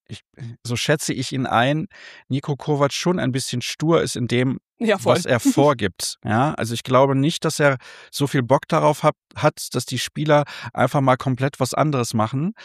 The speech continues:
Speaker 2: Nö.
Speaker 1: Ist das aus deiner Sicht eine Gefahr? Weil das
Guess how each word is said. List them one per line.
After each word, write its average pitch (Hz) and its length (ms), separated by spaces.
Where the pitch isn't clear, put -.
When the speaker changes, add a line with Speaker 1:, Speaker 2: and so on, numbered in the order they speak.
Speaker 2:
Nö. 147 280
Speaker 1:
Ist - 240
das 170 240
aus - 180
deiner 165 320
Sicht 151 320
eine 127 160
Gefahr? 131 600
Weil 127 180
das - 420